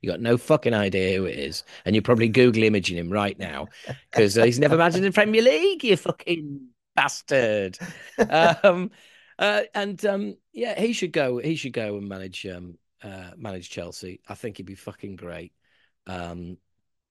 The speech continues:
yeah, he's, I, the reason I've got it in for him is he managed Leeds once, and the reason he managed us is that, um, him and Cellino, another man who has, uh, been found guilty of, um, uh, tax avoidance, um, and tax evasion, I think, and worse. Um,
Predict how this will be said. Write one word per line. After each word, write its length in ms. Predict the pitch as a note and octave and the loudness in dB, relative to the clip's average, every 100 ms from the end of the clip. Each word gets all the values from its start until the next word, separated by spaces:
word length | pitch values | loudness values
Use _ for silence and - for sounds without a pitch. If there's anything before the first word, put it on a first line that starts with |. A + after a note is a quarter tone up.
| _ - - | _ -20 -14
yeah, 200 | A#2 F#2+ - | -8 -8 -6
he's, 220 | B2 - | -6 -2
I, 160 | D#3 | -2
the 140 | E3 F3+ | 2 4
reason 200 | F#3 D3 | 4 2
I've 80 | A#2 | 0
got 140 | B2 | -2
it 80 | G#2+ | -2
in 100 | F#2+ | -4
for 80 | F#2+ | -8
him 120 | F2+ | -6
is 80 | F#2+ | -6
he 40 | |
managed 300 | A2+ G2+ F2+ | -4 -4 -4
Leeds 240 | G2 F2+ F2 | -6 -6 -8
once, 220 | E2+ F2+ | -12 -10
and 80 | F#2 | -4
the 40 | |
reason 200 | G2 F#2 | -2 -2
he 60 | F#2 | -6
managed 280 | F2 E2+ - | -8 -8 -10
us 140 | D#2+ | -10
is 140 | E2+ | -12
that, 280 | - F2 - | -6 -6 -4
um, 180 | F2+ F2 - - - - - | -6 -8 -10 -20 -20 -20 2
him 180 | C3 C3+ | 6 8
and 140 | B2 | 6
Cellino, 680 | A2 C3+ C#3 C3 F#2 F#2 A2+ | 6 6 8 6 4 2 0
another 400 | G#2+ G#2 B2+ B2 | 2 4 4 4
man 380 | G#2+ F#2+ F2 F2+ | 2 0 -2 -6
who 360 | D2+ F#2 F2+ F2 | -4 -2 0 -2
has, 400 | F2 F2 F2 - | -4 -6 -6 -4
uh, 140 | F2 | -4
been 180 | F2 E2+ | -4 -4
found 240 | G#2 F2+ | -4 -4
guilty 380 | F2+ F2 - F2 | -4 -6 -6 -8
of, 200 | F2 - F#2 | -8 -10 -10
um, 320 | E2+ E2+ E2 - | -10 -10 -12 -12
uh, 220 | F2 D#2+ | -10 -8
tax 300 | - G2 - | -6 -8 -8
avoidance, 640 | F#2+ F2+ F2 F2 G2+ - - _ | -4 -4 -2 -6 -8 -12 -14 _
um, 400 | E2+ E2 E2 E2+ _ | -10 -10 -10 -12 _
and 120 | C3+ | -6
tax 240 | - - - | -4 -8 -4
evasion, 300 | D3+ C3 G2 | -2 -2 -4
I 40 | |
think, 260 | - G2+ - | -8 -8 -6
and 220 | C#4 D#4 | -6 -2
worse. 640 | E3+ - G3+ - - - - - - - - - | 2 4 4 2 -4 -12 -14 -18 -20 -20 -20 -10
Um, 460 | A2 G#2 G2+ G#2 G#2+ | -2 2 2 2 -2